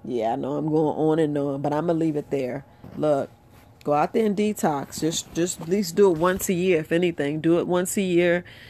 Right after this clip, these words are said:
You know, meetings, you need to do it four times a year. Yeah, every season. Every season. You're like, "Viola, I can't do it." Yes, you can.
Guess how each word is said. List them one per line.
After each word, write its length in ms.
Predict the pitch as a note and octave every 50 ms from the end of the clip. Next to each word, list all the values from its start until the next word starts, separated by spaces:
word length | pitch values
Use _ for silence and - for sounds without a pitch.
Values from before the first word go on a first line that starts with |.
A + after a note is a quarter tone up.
| - - -
You 140 | - D3 C#3+
know, 220 | D3 D3 D3 D3
meetings, 560 | D3 D#3+ E3+ F3+ F#3 F#3+ F3+ F#3+ F#3 F#3 D#3
you 80 | D3 D#3+
need 140 | E3 E3+ F3
to 40 | D#3+
do 140 | F#3 F3+
it 60 | F3+ F3
four 240 | - F3 E3+ E3+
times 320 | E3 - G3+ F#3 F3+ F3 F#3
a 20 |
year. 180 | F#3 F#3 F3 F3+
Yeah, 180 | E3+ D#3+ E3
every 280 | C3+ G2 D#3 D#3 F3 G3+
season. 560 | - - B3 D4 D4 C4+ E3+ D3+ C#3+ C#3 E3 - _ - - -
Every 240 | E3+ D#3+ D3+ F3 G#3
season. 340 | - - G3+ G#3 F3+ F3+ F#3+
You're 80 | -
like, 180 | D3+ C#3 C#3 C3+
"Viola, 340 | C#3+ C#3+ C#3 C3+ D3 D#3 D#3
I 20 |
can't 300 | D3+ - F3 D3+ C#3+ D3
do 80 | D#3 C#3
it." 60 | C#3
Yes, 200 | D3+ F3 - -
you 60 | -
can. 320 | - F#3 F3 E3+ E3+ E3+